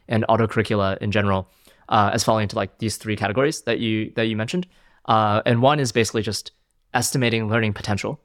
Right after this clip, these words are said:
which is basically saying, we're, like, as an example, we're using regret as the learning potential. We're saying if there's an environment where the agent experiences high regret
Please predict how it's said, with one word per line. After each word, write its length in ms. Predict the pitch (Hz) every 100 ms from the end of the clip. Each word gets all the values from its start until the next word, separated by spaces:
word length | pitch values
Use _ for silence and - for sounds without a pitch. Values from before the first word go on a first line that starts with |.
| _
which 140 | - 113
is 80 | 110
basically 300 | 117 - 107
saying, 400 | - 110 104 95 _ _ _ _
we're, 240 | 127 123 -
like, 240 | 120 104 -
as 160 | 123
an 60 | 120
example, 340 | 110 107 107
we're 140 | 107 117
using 380 | 123 123 127
regret 400 | 107 101 104 - -
as 140 | - 104
the 80 |
learning 200 | 113 101
potential. 340 | 98 - - -
We're 80 | 113
saying 260 | 127 113
if 120 | 113
there's 180 | 131 123
an 60 | 127
environment 460 | 113 101 101 98 - _ -
where 200 | 113 104
the 160 | -
agent 320 | 117 107 110 101 _ _ _ _ _ _ _ -
experiences 500 | - 127 117 107 107
high 200 | - 127
regret 440 | 117 110 90 -